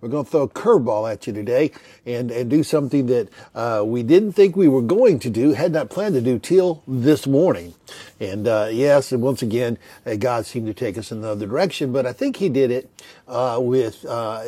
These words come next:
Thanksgiving in mind and, and reminding us of some things that we need to be thankful for. And one of the things that I am thankful for, oh, I forgot to tell you what to turn to. <laughs> I need to get better at this. I'm so sorry. If you will turn to Matthew chapter twenty-eight, <clears throat> verses eighteen through twenty.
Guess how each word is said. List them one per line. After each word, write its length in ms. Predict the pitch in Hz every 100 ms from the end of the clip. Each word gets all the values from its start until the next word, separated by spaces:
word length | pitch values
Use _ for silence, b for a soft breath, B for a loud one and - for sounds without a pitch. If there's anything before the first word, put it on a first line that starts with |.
| - 127
Thanksgiving 560 | - 175 - 143 139
in 80 | 127
mind 320 | 104 101 104
and, 100 | 107 - B B
and 160 | 123 120
reminding 480 | 123 135 139 127 113
us 240 | 107 -
of 100 | 104
some 200 | - 101
things 240 | 117 113
that 100 | 104
we 60 | 110
need 140 | 113
to 60 | 98
be 60 | 98
thankful 380 | - 196 -
for. 240 | 101 123 110
And 80 | 147
one 100 | 285
of 60 |
the 100 | 202
things 260 | - 147 113
that 100 | 104
I 120 | 135
am 100 | 160
thankful 280 | 98 101 104
for, 140 | 101 180
oh, 180 | 143 80 - 131 127
I 60 |
forgot 280 | 123 139 131
to 60 | -
tell 140 | 143
you 80 | 110
what 140 | 101
to 40 | -
turn 200 | 117 107
to. 280 | 73 - - _ - - - - 240 233 _ 359 - _ 359 359 B B B -
<laughs> 0 |
I 80 |
need 160 | 214 185
to 80 | 131
get 200 | 117 98
better 220 | 120 113
at 80 | 107
this. 220 | 104 101
I'm 120 | 147
so 120 | -
sorry. 300 | 107 107 95 - _ _ _ _ _ _ _ _ _
If 140 | 139 165
you 120 | 214
will 100 | 190
turn 320 | - 135 120 B B B B
to 120 | - 131
Matthew 500 | 131 160 180 - 123
chapter 380 | 135 120 -
twenty-eight, 540 | 123 120 120 113 117 -
<clears throat> 20 |
verses 800 | 262 240 233 156 113 143 - 107
eighteen 400 | 131 117 139 113
through 120 | 92
twenty. 360 | 107 160 151 90